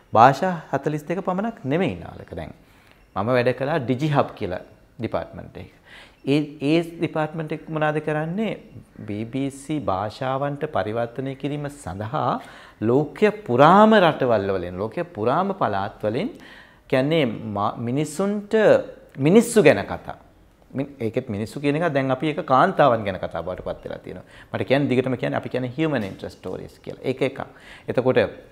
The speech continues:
අන්තර්ජාලය බී බී සී නිවුස් ඩොට් කොම්, බී බී සී, බී බී සී ඔන්ලයින්. ඒක දැවැන්ත, දැවැන්ත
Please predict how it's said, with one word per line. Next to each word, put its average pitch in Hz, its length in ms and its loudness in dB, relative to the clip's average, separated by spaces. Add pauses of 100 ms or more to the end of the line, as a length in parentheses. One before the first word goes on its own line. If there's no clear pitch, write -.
(880)
අන්තර්ජාලය 127 720 0 (760)
බී 107 100 -4
බී 117 100 -4
සී 135 160 -2
නිවුස් 135 300 0 (460)
ඩොට් 107 260 -2
කොම්, 76 120 -6 (680)
බී 92 80 -4
බී 101 120 -6
සී, 123 600 0
බී 113 80 -4
බී 104 140 -6
සී 143 80 8
ඔන්ලයින්. 135 320 6 (760)
ඒක - 180 -6 (560)
දැවැන්ත, 180 480 8 (540)
දැවැන්ත 139 420 -2